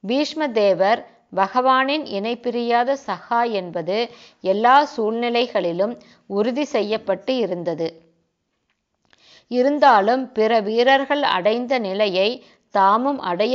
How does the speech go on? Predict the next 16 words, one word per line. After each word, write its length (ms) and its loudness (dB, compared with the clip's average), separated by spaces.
வேண்டுமென்று 800 -4
விரும்பினார். 680 -4
முடிவு 380 2
என்னவென்றால், 840 0
உள்ளேயோ 680 4
அல்லது 420 0
வெளியிலோ 680 -2
உள்ள 280 -4
பகவானை 680 -4
தரிசித்து 640 -6
கொண்டு 420 -2
உயிரை 440 0
விடுபவர்கள் 760 -2
அனைவரும் 680 -6
அவர்களுடைய 840 -2
சொந்த 460 -8